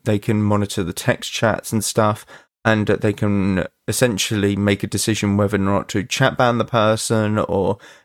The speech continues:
just ban them from doing this, uh, uh, content,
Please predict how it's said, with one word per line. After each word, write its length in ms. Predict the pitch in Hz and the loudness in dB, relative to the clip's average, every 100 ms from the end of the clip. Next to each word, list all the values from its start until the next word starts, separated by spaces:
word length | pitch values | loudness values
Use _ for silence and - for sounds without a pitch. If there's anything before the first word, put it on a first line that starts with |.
| _ | _
just 160 | 107 - | -4 0
ban 220 | 101 101 | 2 2
them 100 | 95 | 0
from 160 | 104 | -2
doing 300 | 98 110 104 | 0 2 2
this, 320 | 104 98 - 120 | 0 -2 0 2
uh, 300 | 101 98 - _ _ _ | 4 2 0 _ _ _
uh, 160 | 107 101 | -4 -4
content, 640 | - 104 98 107 95 92 | -2 -4 -2 -2 -2 -2